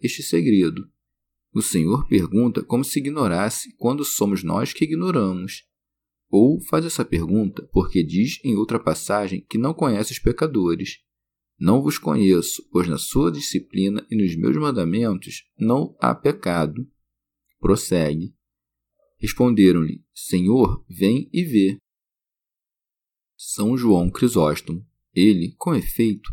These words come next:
ainda não tinha ressuscitado a ninguém. Por isso, parecia-lhes que iria para chorá-lo, não para ressuscitá-lo. Em razão disso,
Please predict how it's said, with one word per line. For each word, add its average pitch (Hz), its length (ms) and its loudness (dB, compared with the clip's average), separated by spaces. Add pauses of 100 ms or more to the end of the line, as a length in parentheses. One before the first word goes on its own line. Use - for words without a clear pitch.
ainda 113 340 -2
não 160 160 -4
tinha 120 260 -4
ressuscitado 113 640 -2
a 123 40 2
ninguém. 120 460 0 (560)
Por 80 240 6
isso, 120 360 -2 (100)
parecia-lhes 123 800 -4 (140)
que 147 80 -6
iria 101 540 2
para 107 260 0
chorá-lo, 101 720 0 (360)
não 127 320 2
para - 220 4
ressuscitá-lo. 92 880 -4 (200)
Em 82 80 -2
razão 95 400 0
disso, 113 380 -4